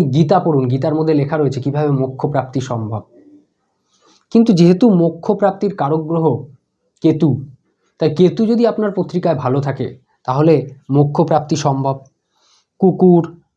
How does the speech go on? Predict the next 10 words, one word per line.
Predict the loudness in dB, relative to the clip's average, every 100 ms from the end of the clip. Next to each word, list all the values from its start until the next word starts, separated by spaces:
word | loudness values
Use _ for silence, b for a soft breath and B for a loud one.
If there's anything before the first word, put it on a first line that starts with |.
| _ _ _
মুরগি, | -2 0 0 2 2 2
শকুন, | 0 0 0 2 2
শিংযুক্ত | 0 0 2 4 2 0 -2
পশু, | -2 -2 -4 -6
কিছু | -8 -8
প্রাণীর | -4 -2 -2 0
নাম | 0 0
আমি | -2 -2
এখানে | -2 -2
লিখেছি। | -2 -4 -8